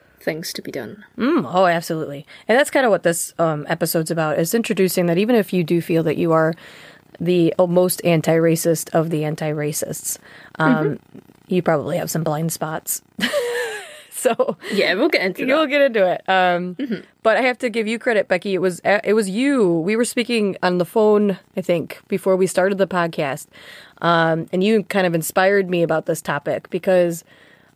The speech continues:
Speaker 2: um, you said something that, like,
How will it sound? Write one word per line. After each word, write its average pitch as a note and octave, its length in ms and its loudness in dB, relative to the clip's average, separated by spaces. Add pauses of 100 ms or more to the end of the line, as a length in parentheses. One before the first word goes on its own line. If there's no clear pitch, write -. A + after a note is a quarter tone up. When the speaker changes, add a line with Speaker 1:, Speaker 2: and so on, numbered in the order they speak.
Speaker 2:
um, E3 600 0 (280)
you G3+ 120 0
said G#3+ 160 -6
something A3+ 320 0
that, E3+ 300 2
like, E3 340 0